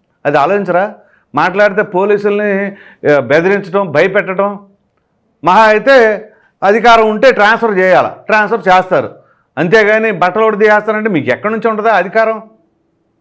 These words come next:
ఇంకా తప్పు చేసినప్పుడు దొరికితే పోలీసులకు ఉంటుందా అధికారం? So తీసుకెళ్ళి లోపలేయడానికి. కానీ ఇక్కడ వీళ్ళు వాళ్ళనే బెదిరించే పరిస్థితి ఉంది. So మొత్తం మీద ఇక్కడ కనుక మనం గమనించినట్లయితే కాకాని గోవర్ధన్ రెడ్డి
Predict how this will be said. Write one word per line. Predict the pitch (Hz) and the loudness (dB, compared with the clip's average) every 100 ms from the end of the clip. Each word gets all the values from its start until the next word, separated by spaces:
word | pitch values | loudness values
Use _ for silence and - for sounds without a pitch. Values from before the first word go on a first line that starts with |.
| _ _ _ | _ _ _
ఇంకా | - 202 | -4 -2
తప్పు | 220 175 170 | 0 0 0
చేసినప్పుడు | 233 233 233 226 | 2 2 2 -2
దొరికితే | 180 202 226 | -2 -2 0
పోలీసులకు | 247 220 240 233 226 | 0 2 2 2 -2
ఉంటుందా | 226 214 | -2 0
అధికారం? | 220 202 208 170 - - _ _ _ _ _ _ _ _ _ _ _ _ _ _ _ _ - | 0 0 0 0 -4 -16 _ _ _ _ _ _ _ _ _ _ _ _ _ _ _ _ 0
So | 220 214 | 0 2
తీసుకెళ్ళి | 226 220 233 233 | -2 0 -2 2
లోపలేయడానికి. | 214 220 208 170 107 - _ _ _ _ _ _ _ _ 175 | 2 2 0 0 -4 -12 _ _ _ _ _ _ _ _ 0
కానీ | 190 185 185 185 | 0 0 -4 -4
ఇక్కడ | 170 190 196 | -4 -2 -2
వీళ్ళు | 160 226 226 | 0 2 4
వాళ్ళనే | 180 214 233 226 202 214 - _ 135 | 4 4 2 0 0 -4 -10 _ -4
బెదిరించే | 170 196 190 196 | -2 0 -2 -4
పరిస్థితి | 170 170 214 160 | -4 -4 -6 -6
ఉంది. | 147 120 - _ _ _ _ - | -6 -8 -10 _ _ _ _ -4
So | 185 | -2
మొత్తం | 135 - 226 | -2 -4 -2
మీద | 233 | 0
ఇక్కడ | 220 190 | -2 -2
కనుక | 202 214 | -4 -4
మనం | 208 185 156 | -4 -2 -2
గమనించినట్లయితే | 185 214 208 180 190 208 202 | -4 -6 -6 -4 -2 -2 -2
కాకాని | 175 180 202 214 | -2 0 0 -2
గోవర్ధన్ | 185 170 196 180 180 | -2 0 0 -2 -6
రెడ్డి | 170 175 170 | -4 -4 -6